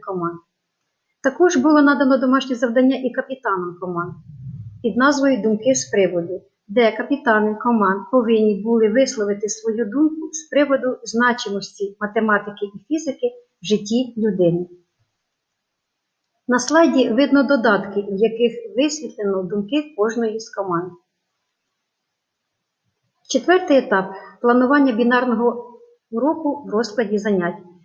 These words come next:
Це важливий етап, і тут можливі варіанти.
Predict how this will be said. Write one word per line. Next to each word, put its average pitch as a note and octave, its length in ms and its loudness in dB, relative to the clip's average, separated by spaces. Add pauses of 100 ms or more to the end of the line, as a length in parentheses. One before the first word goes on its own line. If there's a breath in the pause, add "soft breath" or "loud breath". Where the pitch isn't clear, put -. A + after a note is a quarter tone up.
(200 soft breath)
Це C#4+ 140 0
важливий A#3+ 600 2
етап, F#3+ 320 -4
і A#3+ 40 -8
тут E4 260 -4
можливі B3 420 -2
варіанти. F3+ 500 -2